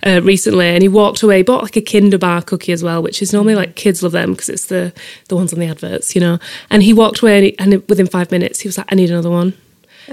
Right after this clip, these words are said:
That is, like, I've had that happen quite a few times, and you're like, "Yes, I'm doing something right." And then seeing my regulars are so great, and, like, if I'm not there,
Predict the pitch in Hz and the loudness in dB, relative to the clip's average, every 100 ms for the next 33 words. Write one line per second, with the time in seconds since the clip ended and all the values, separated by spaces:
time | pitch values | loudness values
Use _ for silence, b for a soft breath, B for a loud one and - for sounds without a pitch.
0 | 247 226 220 - 214 190 175 170 208 202 | -2 0 2 2 0 0 -2 -2 -2 0
1 | 220 214 185 185 185 190 - 196 190 180 | 0 0 -2 -2 -2 -2 0 0 2 0
2 | 185 196 185 - - 277 339 240 - 233 | 2 0 -2 -12 -4 0 0 -2 -2 0
3 | 226 240 233 220 208 196 180 - B B | 4 4 4 2 2 2 0 -4 B B
4 | B 226 240 240 359 440 403 262 262 247 | B 4 4 4 4 4 4 2 0 2
5 | 185 180 - 208 190 185 185 214 254 240 | 2 0 -4 -2 -2 0 0 0 2 2
6 | 220 208 226 233 220 190 208 190 180 | 2 0 4 4 4 2 2 2 0